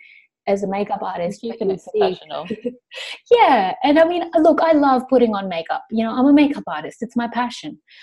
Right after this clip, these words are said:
Speaker 2: Mm.
Speaker 1: But I just, I'm, I'm just so passionate. I'm probably even more passionate now about, about the internal. And I think it's just so important to address both.
Speaker 2: Yeah. I think it's such a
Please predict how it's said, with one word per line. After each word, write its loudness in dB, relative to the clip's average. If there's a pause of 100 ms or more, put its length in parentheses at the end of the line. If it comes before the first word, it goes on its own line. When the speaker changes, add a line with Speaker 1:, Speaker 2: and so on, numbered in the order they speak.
(160)
Speaker 2:
Mm. -6
Speaker 1:
But 2 (260)
I 4
just, 0 (840)
I'm, 2
I'm 4
just 2
so 4
passionate. -4 (260)
I'm -2
probably 0
even 4
more 2
passionate -8
now -4 (520)
about, 2 (580)
about -4
the -8
internal. -8
And -10
I -14
think -4
it's -10
just -12 (100)
so -4
important -6
to -12
address -12
both. -10 (580)
Speaker 2:
Yeah. -12 (380)
I 2
think -4
it's -4
such -6
a -6